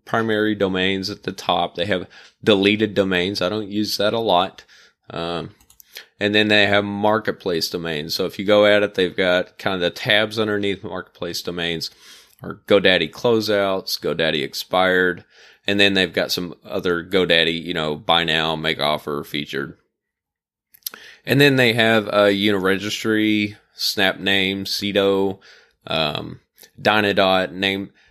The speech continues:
uh, Namejet. So you can kinda sort through all those, um, different marketplaces, or you can sort through,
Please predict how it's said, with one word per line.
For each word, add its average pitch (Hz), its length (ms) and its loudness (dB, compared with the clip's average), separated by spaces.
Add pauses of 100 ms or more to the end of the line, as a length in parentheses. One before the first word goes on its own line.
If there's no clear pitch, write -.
(160)
uh, - 420 -8 (1000)
Namejet. 101 640 2
So 95 400 2 (220)
you 123 160 2
can 127 220 -2
kinda 113 260 -2
sort 117 500 -2
through 110 420 -2
all 101 440 4
those, 98 840 0 (600)
um, 87 500 -8 (260)
different 123 300 0
marketplaces, - 840 -4 (580)
or 139 280 6
you 110 180 4
can 107 200 -2
sort 92 340 -2
through, 85 440 -10